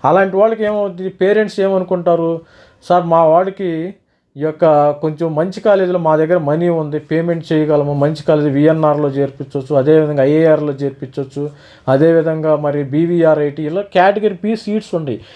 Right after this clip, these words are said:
ఎవరైతే కేటగిరీ బి సీట్స్ మైండ్లో ఉందో వాళ్ళైతే మీరు ఈ యొక్క ఫిజికల్ రిపోర్టింగ్ అనేది కొద్దిగా ఆలోచించాలమ్మా, ఫిజికల్ రిపోర్టింగ్ అని ఆలోచించాలి.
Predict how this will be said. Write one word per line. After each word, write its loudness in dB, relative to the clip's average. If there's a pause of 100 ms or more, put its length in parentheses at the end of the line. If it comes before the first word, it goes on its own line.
(200)
ఎవరైతే 2
కేటగిరీ -2
బి -6
సీట్స్ -8
మైండ్లో 2
ఉందో -2
వాళ్ళైతే 0 (300)
మీరు 0 (340)
ఈ -2
యొక్క 2
ఫిజికల్ -2
రిపోర్టింగ్ -2
అనేది 0
కొద్దిగా 0
ఆలోచించాలమ్మా, -4
ఫిజికల్ -4
రిపోర్టింగ్ -2
అని 0
ఆలోచించాలి. -2